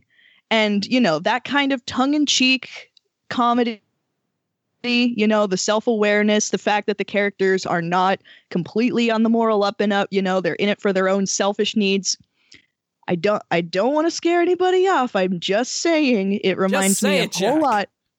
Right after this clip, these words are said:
Speaker 1: It's D and D. It's D and D. It's Dungeons and
Speaker 2: Oh.
Speaker 1: Dragons.
Speaker 2: Oh, is that all? Oh,
Speaker 1: Yes.
Speaker 2: jeez.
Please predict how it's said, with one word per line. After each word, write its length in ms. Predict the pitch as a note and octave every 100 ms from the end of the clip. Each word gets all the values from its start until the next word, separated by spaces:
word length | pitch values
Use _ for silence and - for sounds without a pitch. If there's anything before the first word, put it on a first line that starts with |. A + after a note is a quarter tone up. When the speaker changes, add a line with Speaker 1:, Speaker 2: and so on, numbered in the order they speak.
| _ _ -
Speaker 1:
It's 180 | C#3+ A2+
D 280 | C#4+ F#4
and 120 | F#4 B3+
D. 440 | E4 C4 E3+ D#3 _
It's 200 | - F3+
D 260 | D#3+ C4+ G4
and 80 | D#4+
D. 380 | E4 A3 D#3 _ _ _ _
It's 140 | G3+
Dungeons 340 | - D#4 E4 D4
and 120 | F#4
Speaker 2:
Oh. 40 |
Speaker 1:
Dragons. 800 | A3+ D4+ C4 A3 E3 - - - _ _ _ _ _ _
Speaker 2:
Oh, 160 | F#4 C3
is 100 | B2+
that 220 | A#3 D4
all? 420 | C4 D4 D#4 - _ _ _ -
Oh, 240 | F#3 A2
Speaker 1:
Yes. 260 | - A#3+ D3
Speaker 2:
jeez. 380 | F#2+ A2 -